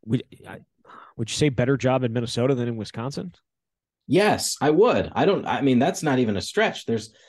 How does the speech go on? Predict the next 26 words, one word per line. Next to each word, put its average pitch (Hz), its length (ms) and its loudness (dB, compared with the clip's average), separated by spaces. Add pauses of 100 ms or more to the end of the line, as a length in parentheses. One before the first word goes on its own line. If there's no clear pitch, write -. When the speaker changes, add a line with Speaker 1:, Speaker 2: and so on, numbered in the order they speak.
(140)
Speaker 2:
I 117 60 -4
think 113 100 -4
there's 107 220 -2
more, 110 580 2 (680)
there's 131 300 -2
certainly 147 320 -2
a 117 40 -2
lot 113 220 -2
of 101 80 -10
talent 107 340 -8
concentrated 92 680 -8
in, 90 160 -4
like, 85 220 -6
the 87 80 -6
Minneapolis 85 640 -6
area. 87 300 0
And 92 100 -2
I 95 60 -2
know 117 160 -2
that 110 120 -4
there 92 160 -4
is 90 140 -6
in 92 100 -6
Milwaukee 82 500 -8
too, 80 380 -6
but, 82 240 -4